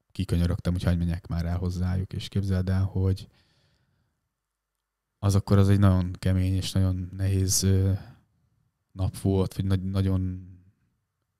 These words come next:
nehéz, ö, vissza is gondolni rá, mert ha elmentem hozzájuk, kijöttek a vonatállomásra,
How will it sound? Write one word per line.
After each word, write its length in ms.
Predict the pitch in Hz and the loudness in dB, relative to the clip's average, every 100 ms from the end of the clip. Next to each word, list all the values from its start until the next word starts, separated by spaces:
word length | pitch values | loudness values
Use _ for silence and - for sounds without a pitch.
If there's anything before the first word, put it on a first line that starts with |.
| _ _ | _ _
nehéz, 560 | 101 98 95 92 90 71 | -4 0 2 0 -2 -6
ö, 600 | - - - 101 - 104 - _ _ _ _ _ _ _ - - - - | -6 -8 -10 -10 -10 -10 -12 _ _ _ _ _ _ _ -16 -14 0 4
vissza 260 | 107 - | 6 6
is 120 | 101 | 6
gondolni 400 | 101 107 95 98 | 6 6 6 6
rá, 220 | 95 98 101 | 6 6 6
mert 240 | 101 92 | 4 2
ha 140 | - - | -2 2
elmentem 460 | 107 113 110 101 | 6 6 6 2
hozzájuk, 680 | 104 101 110 107 117 139 - - - _ | 4 6 8 8 8 4 -4 -14 -20 _
kijöttek 380 | - 104 - - | 4 4 4 2
a 40 | 92 | 2
vonatállomásra, 960 | 95 - 98 98 101 101 101 104 107 | 2 2 2 4 4 4 2 2 0